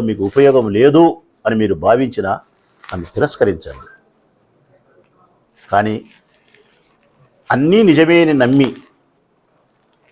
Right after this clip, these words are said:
వైఎస్ఆర్ కాంగ్రెస్ పార్టీ జెండా పేదవారికి మేలు చేసింది అని నమ్మి, రాచమల్లు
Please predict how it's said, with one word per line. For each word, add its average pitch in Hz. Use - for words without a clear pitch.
వైఎస్ఆర్ 131
కాంగ్రెస్ 127
పార్టీ 127
జెండా 123
పేదవారికి 135
మేలు 120
చేసింది 143
అని 151
నమ్మి, 104
రాచమల్లు 143